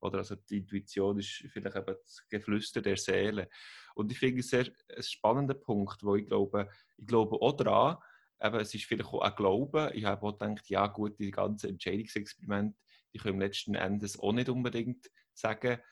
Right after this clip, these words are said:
warum dass ich auf meine Intuition sollte hören bei Lebensentscheidungen. Oder? Das sind doch alles nochmal so abstruse und künstliche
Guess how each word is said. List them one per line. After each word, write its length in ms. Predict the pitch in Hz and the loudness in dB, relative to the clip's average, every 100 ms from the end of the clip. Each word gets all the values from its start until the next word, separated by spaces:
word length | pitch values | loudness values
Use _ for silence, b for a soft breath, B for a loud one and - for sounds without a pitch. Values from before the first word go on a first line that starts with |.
| b b b | b b b
warum 400 | 104 101 110 135 | 0 2 2 0
dass 180 | 131 - | -4 -2
ich 140 | 110 | -4
auf 140 | 107 - | -4 -4
meine 160 | 110 | -2
Intuition 640 | 110 107 107 - 104 107 - | -2 -4 -6 -2 -2 -2 -2
sollte 320 | 104 196 104 | -4 -4 -2
hören 340 | 101 101 107 | -2 -2 -6
bei 460 | 104 101 98 101 98 | -6 -6 -6 -6 -4
Lebensentscheidungen. 1080 | 98 135 131 143 135 117 117 113 135 156 202 b b | -4 -6 -6 -6 -4 -4 -4 -6 -6 -6 -8 b b
Oder? 160 | 104 107 | -6 -6
Das 140 | 110 | -4
sind 180 | - 98 | -6 -4
doch 100 | 98 | -2
alles 220 | 98 104 | 0 0
nochmal 180 | 110 101 | -2 -4
so 300 | 98 104 107 b b b _ _ | -2 -4 -6 b b b _ _
abstruse 760 | - - - 107 120 120 123 120 - _ | -8 -6 -8 -4 -4 -4 -4 -6 -8 _
und 180 | - 101 | -10 -8
künstliche 760 | - 104 120 - 127 120 117 | -4 -4 -4 -8 -6 -6 -6